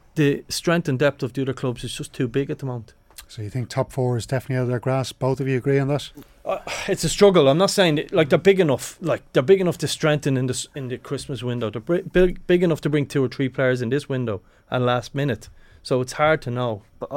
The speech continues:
Speaker 3: I, I, I think they're gonna struggle. Like, Ten Hag is, he's come out and backed Maguire, and you would assume they're gonna be a, a front foot pressing team. That means Harry Maguire's gonna be in the halfway line.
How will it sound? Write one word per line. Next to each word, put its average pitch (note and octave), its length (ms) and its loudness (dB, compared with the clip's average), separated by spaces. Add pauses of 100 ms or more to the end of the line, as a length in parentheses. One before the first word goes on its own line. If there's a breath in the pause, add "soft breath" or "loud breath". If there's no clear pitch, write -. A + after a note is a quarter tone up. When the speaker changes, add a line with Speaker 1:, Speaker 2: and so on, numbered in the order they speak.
(120)
Speaker 3:
I, - 20 -6
I, D#3+ 280 2
I F3 60 6
think D#3 200 0
they're C3 100 -2
gonna A#2+ 160 -2
struggle. B2+ 400 -2 (240)
Like, B2+ 260 -6
Ten D3 200 0
Hag C#3 280 4
is, A#2+ 120 2
he's B2 260 -4
come B2+ 160 -4
out C3+ 140 2
and A#2+ 100 -4
backed A#2+ 340 -2
Maguire, A#2+ 560 0 (120)
and A#2+ 340 -4 (300)
you C3+ 160 2
would C3 140 4
assume D3+ 300 2
they're C3 100 2
gonna C3 180 0
be B2+ 180 2
a, A#2+ 280 0 (100)
a B2 100 -6
front C3+ 300 -2
foot B2+ 240 -2 (420)
pressing B2+ 340 0
team. C3 320 -2 (500 soft breath)
That C3+ 180 4
means C3+ 180 -2
Harry B2+ 200 -2
Maguire's B2 340 0
gonna A#2+ 160 -2
be A2+ 60 -2
in A2+ 60 -4
the A2 60 -4
halfway A#2 320 -4
line. A#2 240 -4